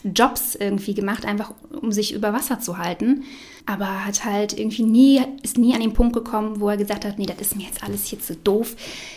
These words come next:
Ich, äh, mach jetzt doch noch mal irgendwie eine Ausbildung zum Punkt, Punkt, Punkt.“ Einfach, nee,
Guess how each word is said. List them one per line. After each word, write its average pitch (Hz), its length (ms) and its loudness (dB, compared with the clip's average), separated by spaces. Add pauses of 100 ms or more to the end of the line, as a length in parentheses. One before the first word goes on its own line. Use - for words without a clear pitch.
(120)
Ich, - 340 -4
äh, 196 80 -4 (120)
mach 202 260 0
jetzt 196 220 -4
doch 185 120 0
noch 190 140 -4
mal 175 360 -2
irgendwie 190 460 -6
eine 185 400 -6 (440)
Ausbildung 185 640 0
zum 185 320 -2
Punkt, 190 240 -4
Punkt, 170 220 -4
Punkt.“ - 440 -8
Einfach, 202 300 -6
nee, 262 400 0